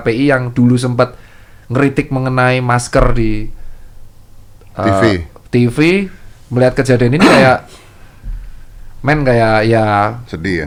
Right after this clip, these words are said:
Speaker 1: sedih banget. Kalau, kalau itu terbukti nih, so-, kalau terbukti kan di jumpa persnya ketua K P I kan ke-, menunggu konfirmasi dari polisi kan. Kalau benar terbukti, berarti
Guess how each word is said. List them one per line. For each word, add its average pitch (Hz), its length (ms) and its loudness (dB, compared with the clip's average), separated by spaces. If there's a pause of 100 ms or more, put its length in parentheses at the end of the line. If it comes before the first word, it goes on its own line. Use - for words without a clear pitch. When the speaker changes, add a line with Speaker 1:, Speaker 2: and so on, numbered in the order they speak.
Speaker 1:
sedih 131 240 0
banget. 156 400 2 (240)
Kalau, 190 320 4
kalau 208 240 4
itu 269 160 2
terbukti 262 500 2
nih, 214 300 -2
so-, - 320 -2
kalau 196 240 4
terbukti 214 400 -2
kan 208 160 -4
di 160 80 -4
jumpa 143 320 2
persnya 135 560 0
ketua 127 240 0
K 120 80 2
P 131 80 -6
I 185 80 -2
kan 214 160 0
ke-, - 240 -8 (320)
menunggu 127 560 0 (400)
konfirmasi 123 480 -2
dari 113 160 0
polisi 113 400 -4
kan. 95 160 -6 (400)
Kalau 151 240 2
benar 208 320 4
terbukti, 143 640 0
berarti 160 560 -4